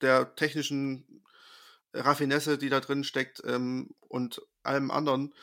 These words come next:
ist das, äh, wirklich super. Genauso, wie ich's mag eigentlich. Also, wenn ich, äh, harte,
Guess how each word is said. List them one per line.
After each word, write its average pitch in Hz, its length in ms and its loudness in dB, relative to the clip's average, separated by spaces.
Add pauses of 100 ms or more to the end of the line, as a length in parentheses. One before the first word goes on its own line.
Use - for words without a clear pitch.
(420)
ist - 180 -8
das, - 180 -4
äh, 127 220 0
wirklich 151 260 -4
super. 151 580 0 (1080)
Genauso, 147 500 4
wie 151 100 2
ich's 135 120 -4
mag 143 300 6
eigentlich. 131 440 -4
Also, 120 280 -6
wenn 135 220 -2
ich, - 220 -4
äh, 131 320 0 (140)
harte, 143 460 -2